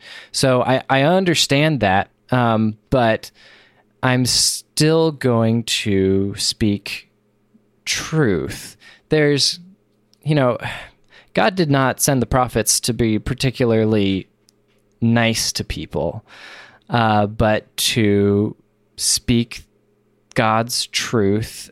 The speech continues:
and, um, and, and hope for repentance. And I am not at all placing <laughs> myself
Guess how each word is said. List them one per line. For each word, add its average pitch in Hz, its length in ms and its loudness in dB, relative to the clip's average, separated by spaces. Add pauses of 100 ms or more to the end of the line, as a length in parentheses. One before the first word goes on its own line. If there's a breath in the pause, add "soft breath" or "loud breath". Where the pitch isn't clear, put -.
(120)
and, 107 680 0 (680 loud breath)
um, 101 840 -2 (880)
and, 139 300 -2
and 127 220 0
hope 143 260 -4
for 139 360 0
repentance. 147 880 -2 (180)
And 131 600 2 (500 soft breath)
I 156 180 2
am 127 440 2
not 160 200 2
at 135 80 0
all 147 300 2
placing 139 440 0
<laughs> - 0 -
myself - 800 -2